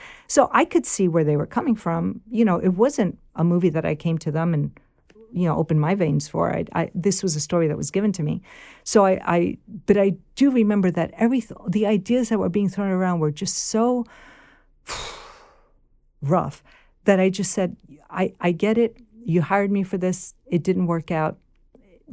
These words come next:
If you just take my name off it, you can, you know, it's the film that you, you guys made this movie." So, and, and so what happened is my name is still on it, right? But,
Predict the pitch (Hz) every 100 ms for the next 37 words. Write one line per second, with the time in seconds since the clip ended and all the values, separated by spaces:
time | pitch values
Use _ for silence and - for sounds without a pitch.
0 | - _ - - 180 208 - 196 180 160
1 | 156 160 160 156 - - - _ _ _
2 | _ _ _ _ _ _ _ 240 240 285
3 | 190 185 - - 220 233 214 214 - -
4 | - 180 - 185 180 180 156 147 220 226
5 | 151 139 147 156 147 175 170 165 180 277
6 | - - - - - _ _ _ _ _
7 | _ - 180 185 196 - 185 180 170 -
8 | 202 190 180 175 175 _ _ _ _ _
9 | _ _ _ _ _ _ _ _ - 180
10 | 175 349 285 180 - - 160 175 170 143
11 | - 190 - 170 185 185 175